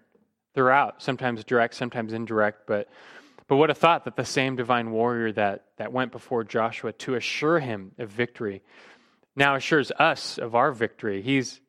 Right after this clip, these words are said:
in fact, literally come down to, to grant us victory against our foes.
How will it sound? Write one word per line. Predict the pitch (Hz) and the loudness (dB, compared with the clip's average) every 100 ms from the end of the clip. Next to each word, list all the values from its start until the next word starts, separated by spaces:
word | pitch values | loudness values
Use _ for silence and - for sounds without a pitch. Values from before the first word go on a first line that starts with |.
| _ _ - | _ _ -2
in | |
fact, | 139 127 - | 2 2 0
literally | 135 147 139 | -2 2 0
come | - 151 156 | 0 -2 0
down | 123 135 160 95 - _ _ _ _ _ - | 0 2 2 -2 -10 _ _ _ _ _ -8
to, | 123 107 107 | -4 -4 -4
to | 120 | -12
grant | 101 127 135 131 | -4 0 0 2
us | 113 104 - - | -2 -2 -8 -12
victory | 117 117 - 113 | -8 -8 -6 -8
against | 101 104 - | -6 -6 -4
our | 117 107 | -4 -4
foes. | - 110 101 95 | -4 -4 -4 -6